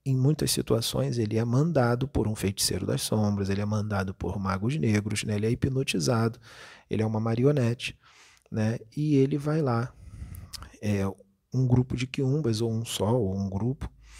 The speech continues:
é, geralmente vai mais de um, tá? Eles catam essas criações mentais negativas, eles catam, literalmente pegam essas criações mentais negativas que estão dentro dessas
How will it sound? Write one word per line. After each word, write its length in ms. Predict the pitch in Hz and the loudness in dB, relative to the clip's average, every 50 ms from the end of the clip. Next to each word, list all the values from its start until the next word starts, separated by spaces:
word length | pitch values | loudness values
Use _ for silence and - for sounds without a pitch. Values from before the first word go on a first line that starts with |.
| - - - - - - - - - - - - - | -20 -20 -20 -20 -20 -18 -18 -18 -18 -18 -18 -18 -12
é, 200 | - 98 95 95 | -8 -4 -4 -2
geralmente 460 | 90 98 120 127 113 113 120 143 - 139 | -2 -2 -2 -2 -2 -2 -2 -2 -2 -2
vai 200 | 127 123 127 123 | -2 0 0 0
mais 240 | 120 120 135 139 | 0 0 0 0
de 180 | 143 151 147 139 | -2 -2 -2 -2
um, 200 | 120 104 95 95 | -2 -2 -4 -4
tá? 300 | 101 - 113 107 120 - - - - - - - - 175 | -6 -4 -4 -4 -4 -6 -12 -18 -20 -20 -18 -16 -12 -2
Eles 460 | - 123 127 135 143 147 - - - - - _ | 0 2 2 2 2 0 -2 -2 -4 -6 -12 _
catam 640 | - 151 147 151 147 - - - 127 113 110 - - | 2 4 4 4 2 0 0 0 0 0 0 -2 -4
essas 360 | - 117 110 - - 104 - | -4 -4 -2 -2 -2 -2 -4
criações 500 | - - 110 107 107 107 - - 110 104 | -4 -2 -2 0 0 0 0 0 0 0
mentais 540 | 98 104 101 101 101 - 113 117 127 120 98 | 0 0 0 -2 0 0 0 0 0 0 0
negativas, 800 | 104 107 104 101 104 107 - - - 143 147 135 127 - - - | 0 0 0 0 -2 -2 0 0 2 2 2 2 0 -2 -2 -2
eles 220 | - - 147 151 - | -2 0 0 0 -2
catam, 420 | - - - 170 165 - - - | -2 -2 -2 -2 -2 0 0 0
literalmente 760 | 127 156 175 - 180 160 156 151 147 143 156 - - - 156 - - - - - - _ _ _ _ _ _ _ _ | 0 0 2 4 4 4 6 4 2 0 2 0 0 -2 -2 -6 -12 -20 -20 -20 -20 _ _ _ _ _ _ _ _
pegam 380 | - 156 156 151 147 143 123 127 | 8 8 8 8 6 2 -2 -4
essas 260 | 123 - - 117 - | -4 -4 -4 -6 -8
criações 480 | - - 120 117 110 - - 113 113 110 | -6 -6 -6 -4 -4 -4 -6 -4 -4 -4
mentais 460 | 120 117 113 110 - 104 98 98 95 | -2 -4 -4 -4 -2 -2 -2 0 0
negativas 760 | 104 107 110 120 120 - - - - 104 107 113 - - - | 0 0 0 0 0 0 -2 -2 0 0 0 0 0 -2 -4
que 180 | - - - 120 | -4 -2 -2 0
estão 440 | 120 131 - - - - 120 117 117 | 0 0 0 0 0 2 2 2 4
dentro 380 | 110 127 143 175 175 - 131 | 4 4 4 4 2 0 0
dessas 640 | 123 127 127 120 - - - 120 117 - - - | 0 0 0 0 0 0 0 0 0 -2 -4 -6